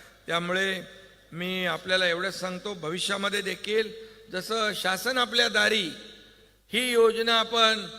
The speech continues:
यशस्वी केली सरकारची, ज्या योजना, जे लाभ, जे निर्णय पूर्वीपासून होते, परंतु त्याचा पाठपुरावा खूप करायला लागायचा, चक्रा मारायला लागायची,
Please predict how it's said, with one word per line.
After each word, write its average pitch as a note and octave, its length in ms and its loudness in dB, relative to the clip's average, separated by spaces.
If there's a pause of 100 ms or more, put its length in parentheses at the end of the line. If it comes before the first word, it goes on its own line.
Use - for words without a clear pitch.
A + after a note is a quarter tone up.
(480)
यशस्वी A#3+ 500 2
केली G#3+ 340 2
सरकारची, F3+ 840 0 (640)
ज्या G#3 200 6
योजना, A#3 680 2 (480)
जे A3+ 220 8
लाभ, G3+ 240 6 (600)
जे A#3 200 4
निर्णय A#3 500 4 (480)
पूर्वीपासून B3+ 640 2
होते, A3 540 0 (440)
परंतु G3 640 -2 (640)
त्याचा F3 240 -2
पाठपुरावा F3+ 640 -2
खूप F3+ 200 -12 (120)
करायला F3+ 240 0
लागायचा, F3+ 600 -6 (520)
चक्रा E3+ 240 -2
मारायला E3+ 320 -2
लागायची, F#3+ 540 -4